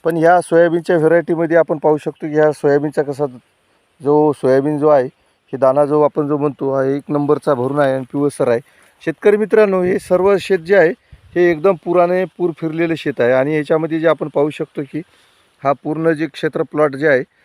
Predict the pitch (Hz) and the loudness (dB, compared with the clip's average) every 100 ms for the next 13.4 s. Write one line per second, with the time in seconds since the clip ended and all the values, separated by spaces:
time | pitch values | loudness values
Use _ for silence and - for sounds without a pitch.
0 | _ - 131 151 135 139 143 156 - 156 | _ -4 -2 -2 -2 -2 -2 -2 -4 -2
1 | 247 151 - 143 127 131 - _ _ - | 0 0 0 -4 -2 -4 -6 _ _ -8
2 | 151 - 190 190 180 202 196 190 175 190 | -8 0 2 2 2 2 4 2 2 0
3 | 165 180 180 175 175 151 165 165 165 160 | 0 -4 0 2 2 2 0 0 -2 -2
4 | 165 156 156 139 135 151 151 139 117 127 | -2 -2 -4 -4 -2 2 2 0 -6 -10
5 | - _ _ _ _ 180 190 170 185 185 | -12 _ _ _ _ 0 2 2 0 0
6 | 185 190 190 185 - 170 170 190 185 170 | 2 2 2 2 0 -2 -2 -2 0 -2
7 | 175 170 170 151 175 156 165 - 156 151 | -4 -4 -2 0 0 0 -4 -4 -6 -6
8 | 165 156 165 143 - - - - 127 143 | -8 -4 -2 -2 -4 -10 -10 -10 -8 -4
9 | 160 160 156 147 160 156 165 160 - 156 | 0 0 0 -4 -4 -6 0 0 0 -6
10 | - 147 147 165 151 147 139 156 147 147 | -2 -2 0 -2 -2 -2 -4 -6 -2 -2
11 | 135 143 151 143 151 143 139 120 117 131 | -2 0 0 0 -2 -4 -8 -6 -4 -4
12 | 139 160 151 160 156 147 151 151 165 156 | -4 -4 -2 -2 -2 -4 -2 2 2 2
13 | 160 151 131 123 | 0 -2 -4 -8